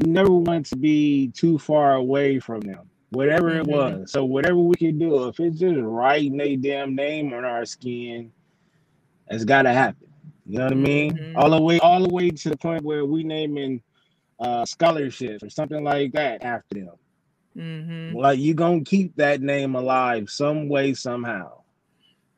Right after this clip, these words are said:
Speaker 2: Yeah, I remember they was doing the, I forget what challenge it was where they were, like, having people, uh, the So Gone challenge, when people were, like, remixing that beat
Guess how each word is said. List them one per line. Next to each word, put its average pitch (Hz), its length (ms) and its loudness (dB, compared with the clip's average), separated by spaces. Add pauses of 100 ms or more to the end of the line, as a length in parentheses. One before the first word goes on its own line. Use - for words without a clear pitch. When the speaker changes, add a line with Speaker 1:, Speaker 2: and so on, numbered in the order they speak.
(220)
Speaker 2:
Yeah, 151 420 -6
I 175 80 -2
remember 165 560 0 (220)
they 160 160 0
was 175 260 -6
doing 160 520 -8
the, 143 600 -4 (1040)
I 202 80 -6
forget 196 400 -4
what 175 340 -4
challenge 175 600 -4
it 156 100 -8
was 151 400 -6
where 151 140 -6
they 156 160 -4
were, 147 220 -6
like, 147 420 -6
having 156 420 -6
people, 147 480 -10
uh, 156 160 -6
the 147 140 -10
So 196 280 0
Gone 180 480 -4
challenge, 147 880 -6 (460)
when 151 160 -12
people 156 760 -4 (420)
were, 151 200 -4
like, 147 320 2 (360)
remixing 185 840 0
that 165 360 4
beat 190 460 -4